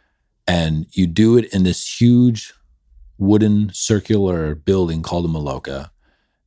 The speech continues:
And what's beautiful is this is, like, an, this is a sh-, an architecture that's been tuned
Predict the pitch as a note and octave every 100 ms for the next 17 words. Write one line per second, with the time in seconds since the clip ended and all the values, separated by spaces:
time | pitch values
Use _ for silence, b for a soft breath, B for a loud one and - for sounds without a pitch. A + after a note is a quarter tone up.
0 | - F#2 F2+ F2 E2+ F#2+ - G2 G#2 F#2+
1 | E2+ D2 C#2+ E2+ D#2+ G#2 - C#3 A2+ G2+
2 | D#2+ E2 D#2 D2+ _ - - - F2+ F#2+
3 | D3 C#3+ A#2 A2+ - D#2+ - - _ -
4 | F2+ D#2+ F2+ G2 - D2+ - E2 D2+ D2+
5 | - E2 D#2 - G#2 G#2 E2+ D2+ D#2+